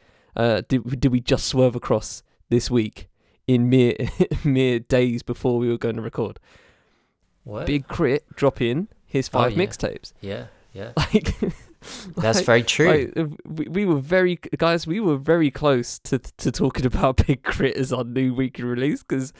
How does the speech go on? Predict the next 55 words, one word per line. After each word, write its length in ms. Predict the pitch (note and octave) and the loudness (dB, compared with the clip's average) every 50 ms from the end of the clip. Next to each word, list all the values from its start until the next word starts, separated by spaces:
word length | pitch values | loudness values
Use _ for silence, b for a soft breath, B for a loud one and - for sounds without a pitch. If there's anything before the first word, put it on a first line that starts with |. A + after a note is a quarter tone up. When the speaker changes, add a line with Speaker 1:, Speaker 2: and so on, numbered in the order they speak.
| B B B B C#3+ B B | B B B B -20 B B
Speaker 1:
uh, 60 | A#2+ | 0
Speaker 2:
Yeah. 220 | B2 B2 A#2 A#2 - - | 2 2 2 2 0 -2
Speaker 1:
I 60 | - B2+ | -4 -4
think 300 | - - D3 C#3 - - | 0 0 -2 -2 -2 -2
Twelve 240 | - C#3+ C3+ C3+ | 0 2 2 2
for 80 | - C#3 | 2 -2
Twelve 500 | B2+ - - B2 B2 C3 D3 D3+ - - | -2 0 2 2 4 4 2 0 -2 -2
was 220 | A#2+ B2 B2 B2 - | 0 0 0 0 0
the 80 | - A#2+ | -2 0
one 300 | A#2 B2 B2 A#2+ A#2+ - | 0 0 0 0 -2 -4
I 180 | - B2 B2 B2+ | -4 -4 -4 -4
tripped 280 | - - D#3 D#3 - - | -2 -2 -2 0 0 0
up 160 | D3+ D3+ - | -2 0 2
on, 240 | E3+ E3+ F3+ G#3 - _ _ - | 2 2 2 2 -2 _ _ -4
and 80 | B2+ | -2
I 40 | B2 | -2
was 100 | B2+ B2 | -2 -2
just 160 | C3+ - - | -4 -2 -2
like, 100 | C3+ - - | -2 -2 -2
"Is 120 | - - | -2 -2
that 160 | - F4 F#4 | -2 -2 -2
one 200 | F#4 G#4+ G#4 G4 | -2 -2 0 4
new?" 280 | F4+ F#4+ G4 G#4 A4+ A4+ - b b b b b b | 6 6 6 6 6 2 -2 b b b b b b
'Cause 160 | b C#3+ C#3+ | b -2 0
I 80 | D3 | 0
heard 260 | C#3 C3+ F3+ F#3 F3 E3+ | 0 2 2 2 2 2
of 60 | C#3+ | 2
the 100 | B2+ B2+ | 2 2
rest, 440 | C3+ D#3+ D3 A#2 A#2 - - - - b b b b b b | 4 4 4 4 2 -4 -10 -18 -20 b b b b b b
but 80 | b A#2+ | b -2
I 80 | B2 | -2
never 260 | C3 D3+ D#3 C#3 C3+ | 0 -2 -2 -2 -2
saw 220 | B2+ - - C#3 C3+ | -4 -2 0 2 2
that 180 | C#3 B2+ - | 2 0 -2
one, 160 | - A#2+ A2+ A2+ | -4 -6 -8 -6
but 160 | - B2 G2+ | -2 -2 -2
it's 140 | - - - | -2 0 0
not 180 | D3 C#3+ - | -2 -2 -2
called 260 | - - E3+ E3 D#3 | -2 0 2 2 2
Twelve 220 | - - B2 A2 - | 2 0 0 0 -2
for 80 | - | -4
Twelve. 460 | - - - C#3+ C3 F#2 - - - _ b b b b b b b b | -4 0 2 2 2 2 0 -6 -12 _ b b b b b b b b
Um, 260 | - A#2 A#2+ A#2 A2+ | -2 0 0 0 0
it's 120 | A#2 - - | -2 -4 -2
called 160 | - C3+ A#2+ | 0 0 0
something 340 | - C3 A#2 A2+ - A#2+ B2 | 0 -2 -2 -2 -2 -2 0
else 240 | B2+ B2+ A#2+ - - | 0 0 -2 -2 -4
on, 160 | A2 A2+ A#2 - | -6 -6 -8 -10
on 100 | - A#2 A#2 | -10 -12 -12
the 80 | G#2+ | -10
D 180 | - - A#2 A2 | -8 -6 -6 -6
S 100 | G#2+ - | -6 -6
Ps 320 | - D3 C#3+ D3 C#3 C3+ | -4 -2 0 0 0 -2
now, 220 | C#3+ G#2 G#2+ A2+ - | -4 -6 -8 -8 -8
so 320 | - - A#2 A2+ A2+ G#2+ | -6 -4 -4 -2 -4 -6